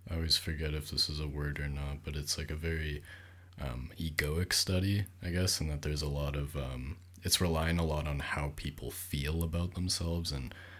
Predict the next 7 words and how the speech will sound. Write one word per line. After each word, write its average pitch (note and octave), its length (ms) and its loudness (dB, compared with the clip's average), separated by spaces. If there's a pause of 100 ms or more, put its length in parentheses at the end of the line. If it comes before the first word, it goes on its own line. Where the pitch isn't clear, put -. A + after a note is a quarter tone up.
(220)
and D2+ 160 2
it's, D2 280 -2
it's, - 520 0 (120)
um, A1 400 -4 (840)
that E2+ 240 4
sort E2 240 6
of, D2 320 -2